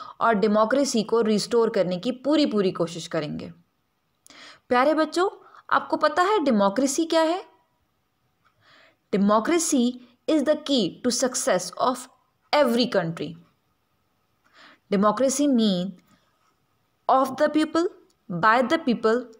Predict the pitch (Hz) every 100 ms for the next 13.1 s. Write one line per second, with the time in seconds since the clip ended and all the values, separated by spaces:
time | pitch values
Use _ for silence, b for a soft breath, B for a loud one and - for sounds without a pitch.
0 | _ - 359 330 202 202 - 165 160 175
1 | - _ _ _ _ _ _ _ _ _
2 | _ _ _ _ _ _ _ _ _ _
3 | _ _ _ _ _ B B B B B
4 | B B B - 294 320 330 320 277 254
5 | 262 262 247 190 185 180 - _ _ _
6 | _ _ _ _ _ _ _ - 233 311
7 | 339 330 277 269 285 277 214 190 196 190
8 | 185 240 330 190 - _ b b b b
9 | b b b - 370 403 320 226 220 240
10 | 359 370 285 202 185 160 - - _ _
11 | - 240 262 285 330 277 277 277 277 220
12 | 254 - 294 - 285 254 247 175 151 165